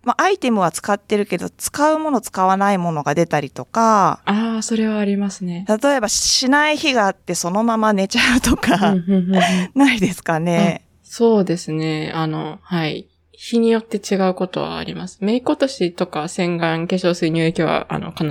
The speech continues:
Speaker 2: ずするんですけど、まあ、美容液、
Speaker 1: うん、うん。
Speaker 2: クリームとかはしないことがあったりとか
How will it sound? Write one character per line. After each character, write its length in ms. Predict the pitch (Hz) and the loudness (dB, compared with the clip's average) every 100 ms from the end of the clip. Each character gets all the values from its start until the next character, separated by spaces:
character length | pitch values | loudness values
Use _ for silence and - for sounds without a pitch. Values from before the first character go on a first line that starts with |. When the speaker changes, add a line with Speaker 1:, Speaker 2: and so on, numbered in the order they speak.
| 143 143 | -4 -6
Speaker 2:
ず 100 | 151 | -6
す 160 | 156 | -6
る 120 | 143 | -6
ん 60 | - | -8
で 60 | 180 | -12
す 100 | - | -10
け 120 | - | -6
ど、 340 | - - - _ _ _ _ _ | -6 -6 -10 _ _ _ _ _
ま 100 | 196 | -6
あ、 20 | |
美 140 | 185 196 | 2 4
容 120 | 202 | 4
液、 200 | 175 254 | 4 4
Speaker 1:
う 20 | |
ん、 220 | 226 208 | 2 2
う 20 | 208 | 0
ん。 40 | |
Speaker 2:
ク 100 | 175 | 2
リ 120 | 156 | 0
ー 40 | 147 | 0
ム 100 | 147 | -6
と 120 | 160 | -8
か 120 | - | -8
は 160 | 143 165 | -6 -6
し 120 | 170 | -4
な 120 | 143 | -4
い 60 | 147 | -6
こ 100 | 131 | -10
と 160 | 147 | -8
が 140 | 131 120 | -8 -10
あ 20 | |
っ 60 | - - | -12 -10
た 100 | 143 | -10
り 140 | 139 | -8
と 140 | - | -10
か 400 | - 113 92 - | -8 -6 -6 -8